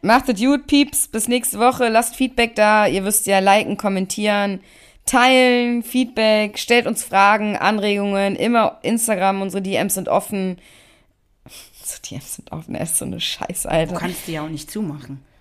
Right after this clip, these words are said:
Speaker 1: Du kannst dein Profil auf privat stellen. Dann
Speaker 2: Ja, aber
Speaker 1: kannst
Speaker 2: dann
Speaker 1: du
Speaker 2: kann ich die,
Speaker 1: ja.
Speaker 2: glaub ich, trotzdem schreiben.
Speaker 1: Kannst du auch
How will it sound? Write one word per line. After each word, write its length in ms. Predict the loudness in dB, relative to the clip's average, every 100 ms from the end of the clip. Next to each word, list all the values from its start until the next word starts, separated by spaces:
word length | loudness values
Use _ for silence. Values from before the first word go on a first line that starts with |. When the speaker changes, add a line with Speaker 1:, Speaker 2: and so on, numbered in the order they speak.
| _ -10
Speaker 1:
Du 100 | -4
kannst 180 | -2
dein 160 | -2 -4
Profil 320 | -6 -6 -4
auf 80 | -4
privat 300 | -4 -6 -4
stellen. 200 | -6 -4
Dann 80 | -4
Speaker 2:
Ja, 80 | -4
aber 80 | -4
Speaker 1:
kannst 60 |
Speaker 2:
dann 60 | -4
Speaker 1:
du 40 | -4
Speaker 2:
kann 120 | -6
ich 100 | -6
die, 80 | -6
Speaker 1:
ja. 60 |
Speaker 2:
glaub 140 | -6 -8
ich, 80 | -10
trotzdem 360 | -12 -12 -12
schreiben. 400 | -8 -6 -6 -6
Speaker 1:
Kannst 280 | -6 -6 -4
du 60 | -2
auch 200 | -2